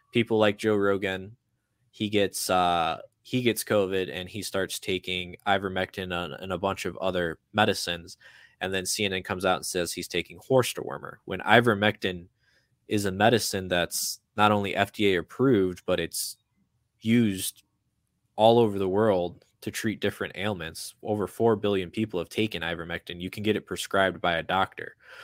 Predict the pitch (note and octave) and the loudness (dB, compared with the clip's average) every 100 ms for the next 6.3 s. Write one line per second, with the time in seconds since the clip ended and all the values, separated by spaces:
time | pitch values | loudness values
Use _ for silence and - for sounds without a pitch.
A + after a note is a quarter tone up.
0 | - - _ - C3 A#2+ A#2 B2 - A2+ | -20 -20 _ 6 6 8 6 4 4 0
1 | G#2 A2 - A#2+ A2+ A2+ G#2+ F#2+ F2 - | 0 -2 2 2 2 2 2 2 -4 2
2 | D3 G3 G#3 - - _ _ - _ - | 6 6 4 -4 -10 _ _ -20 _ 4
3 | G2+ F#2 A#2+ - - - - G2 G2+ - | 6 4 2 -2 -4 -12 -6 -6 -6 -4
4 | G#2+ G2+ - B2+ B2+ - G#2 G2 F#2+ F#2 | 0 0 4 6 6 4 -2 -2 -2 0
5 | G#2 A2 E2+ - - _ - - _ A2 | 2 2 0 -6 -12 _ -20 -20 _ 4
6 | A2 G#2 | 6 6